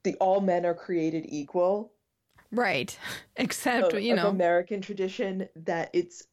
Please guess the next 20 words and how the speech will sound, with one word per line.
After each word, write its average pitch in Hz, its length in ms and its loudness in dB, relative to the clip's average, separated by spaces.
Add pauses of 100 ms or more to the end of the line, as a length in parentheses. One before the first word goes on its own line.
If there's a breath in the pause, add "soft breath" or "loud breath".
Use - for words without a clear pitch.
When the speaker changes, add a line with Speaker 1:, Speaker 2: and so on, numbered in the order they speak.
(160)
Speaker 1:
all 170 180 2
men 147 580 -2 (840)
who 233 240 0
own 202 240 0
land 151 680 -6 (120)
and 180 120 -6
are 156 140 -2
wha-, 147 180 -2
so 185 540 0 (380)
yes, 196 480 -6
non-discrimination 165 920 -8
has 160 240 -4
been 160 140 0
at 147 140 -2
the - 60 -6
core, 151 380 2
but - 200 -4
what 190 260 0
non-discrimination 151 1080 -6
means 160 720 -2